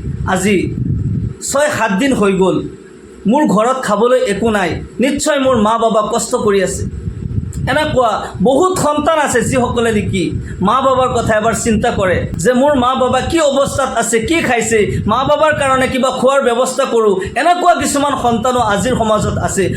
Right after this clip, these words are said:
আল্লাহ ৰব্বুল আলামিন সেইসকল নেক সন্তানক দুনিয়া ও আখিৰাতত শান্তি দান কৰক। আল্লাহ ৰব্বুল আলামিন তেওঁলোকক কামিয়াবী দান কৰক। সকলোৱে কওক, "আল্লাহুম্মা আমিন।" চালিম পাহাৰৰ গুফাৰ পৰা ওলাই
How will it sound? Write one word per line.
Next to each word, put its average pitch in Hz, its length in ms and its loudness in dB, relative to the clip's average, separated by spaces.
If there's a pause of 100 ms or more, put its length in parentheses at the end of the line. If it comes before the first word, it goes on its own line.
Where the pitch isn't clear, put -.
(140)
আল্লাহ 254 260 0
ৰব্বুল 208 260 0
আলামিন 233 500 0
সেইসকল 254 720 0
নেক 330 400 2
সন্তানক 262 560 0 (140)
দুনিয়া 294 380 2
ও 226 120 2
আখিৰাতত 240 580 2
শান্তি 240 400 -2
দান 202 240 0
কৰক। 214 360 0 (140)
আল্লাহ 233 300 0
ৰব্বুল 202 220 2
আলামিন 240 500 0
তেওঁলোকক 233 480 2 (160)
কামিয়াবী 269 460 0
দান 185 280 -2
কৰক। 214 320 0 (100)
সকলোৱে 226 300 2
কওক, 202 200 0
"আল্লাহুম্মা 190 560 2
আমিন।" 190 460 0 (720)
চালিম 233 400 0 (540)
পাহাৰৰ 247 380 2
গুফাৰ 262 360 2
পৰা 247 180 4
ওলাই 202 300 2